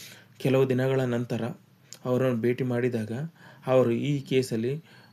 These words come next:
ಬಹಳ ದೊಡ್ಡ ದೊಡ್ಡ ವ್ಯಕ್ತಿಗಳ ವಿರೋಧ ಕಟ್ಟಿಕೊಳ್ಳಬೇಕಾಗುತ್ತದೆ, ಆದ್ದರಿಂದ ಈ ವಿಷಯ ಇಲ್ಲೇ ಬಿಡು, ಬೇಕಾದರೆ ಪರಿಹಾರ ಕೊಡಿಸುತ್ತೇವೆ" ಎಂದು ಹೇಳುತ್ತಾರೆ.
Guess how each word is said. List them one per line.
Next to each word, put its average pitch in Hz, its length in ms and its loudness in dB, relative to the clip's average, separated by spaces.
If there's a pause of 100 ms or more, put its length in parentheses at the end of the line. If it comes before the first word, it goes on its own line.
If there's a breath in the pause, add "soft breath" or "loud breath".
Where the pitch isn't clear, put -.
(100)
ಬಹಳ 120 180 2
ದೊಡ್ಡ 120 240 2
ದೊಡ್ಡ 127 220 2
ವ್ಯಕ್ತಿಗಳ 117 520 0
ವಿರೋಧ 117 280 0
ಕಟ್ಟಿಕೊಳ್ಳಬೇಕಾಗುತ್ತದೆ, 117 1160 -4 (760 loud breath)
ಆದ್ದರಿಂದ 123 420 0
ಈ 127 240 -2
ವಿಷಯ 120 400 -2 (280)
ಇಲ್ಲೇ 131 240 4
ಬಿಡು, 120 400 -2 (560 soft breath)
ಬೇಕಾದರೆ 131 640 0 (300 soft breath)
ಪರಿಹಾರ 131 420 4
ಕೊಡಿಸುತ್ತೇವೆ" 117 760 -2 (1200)
ಎಂದು 123 200 0
ಹೇಳುತ್ತಾರೆ. 117 640 -2